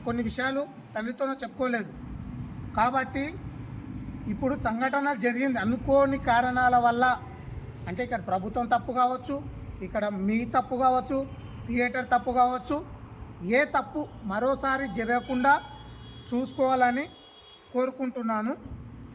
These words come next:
అంతేకాకుండా ఆ బాబుకు ఇన్ఫెక్షన్, అంటే actually కోమాలోకి వెళ్ళిండు. కోమాలోకి వెళ్ళిన వ్యక్తి ఎప్పుడు వస్తాడో చెప్పలేము.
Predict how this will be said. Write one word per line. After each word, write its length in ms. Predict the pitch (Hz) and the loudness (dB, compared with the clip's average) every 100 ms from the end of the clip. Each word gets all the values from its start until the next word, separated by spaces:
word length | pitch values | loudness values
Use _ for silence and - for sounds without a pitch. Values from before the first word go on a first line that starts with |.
| - - - - - - | -16 -16 -16 -16 -12 -2
అంతేకాకుండా 880 | 214 247 277 269 262 262 226 220 262 - - - - - | 0 4 4 6 2 2 2 4 4 -2 -16 -18 -18 -8
ఆ 60 | 180 | -2
బాబుకు 680 | 180 220 247 247 262 269 - - - - - - - - - | 2 4 4 2 0 0 -2 -14 -16 -16 -16 -16 -16 -14 -2
ఇన్ఫెక్షన్, 480 | 214 220 269 277 180 | 0 4 2 2 -2
అంటే 440 | 185 196 285 - - - - 185 | -2 0 0 -2 -14 -12 -4 -4
actually 360 | 254 254 277 | 0 0 2
కోమాలోకి 440 | 247 247 269 262 240 | 2 4 2 0 0
వెళ్ళిండు. 380 | 226 226 185 - - - - - | 2 0 -2 -8 -16 -16 -10 -2
కోమాలోకి 500 | 233 262 269 262 247 | 2 4 2 2 -2
వెళ్ళిన 220 | 247 254 | -2 -2
వ్యక్తి 320 | 247 247 269 | -2 -4 -6
ఎప్పుడు 240 | 247 233 | -4 -4
వస్తాడో 260 | 240 262 247 | -4 -2 -4
చెప్పలేము. 460 | 254 220 226 226 | -4 -4 -2 -2